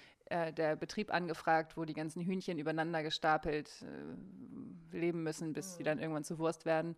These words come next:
Speaker 1: aber das Angebot ist sehr, sehr gut, weil in der Industrie steckt nun mal wahnsinnig viel Geld. Inwieweit fällt dir das schwer, solche Angebote abzulehnen?
Speaker 2: Dazu muss ich vielleicht sagen, ich lehne wirklich fünfundneunzig Prozent der Anfragen ab,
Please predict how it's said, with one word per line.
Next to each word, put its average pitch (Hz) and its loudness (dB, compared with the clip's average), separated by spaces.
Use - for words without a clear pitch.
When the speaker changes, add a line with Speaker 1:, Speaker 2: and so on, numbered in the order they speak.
Speaker 1:
aber 151 0
das 151 -4
Angebot 160 0
ist 135 -6
sehr, 151 2
sehr 147 0
gut, 226 2
weil 143 4
in 151 -2
der 143 0
Industrie 147 -6
steckt 151 -6
nun 156 -6
mal 147 0
wahnsinnig 151 0
viel 147 -8
Geld. 156 4
Inwieweit 185 4
fällt 160 0
dir 175 0
das - 0
schwer, 160 2
solche - -2
Angebote - -2
abzulehnen? - -4
Speaker 2:
Dazu 202 -6
muss 220 -4
ich 247 -10
vielleicht 190 -8
sagen, 196 0
ich - -10
lehne 190 -4
wirklich 175 -6
fünfundneunzig 160 -8
Prozent - -10
der - -4
Anfragen - -10
ab, - -10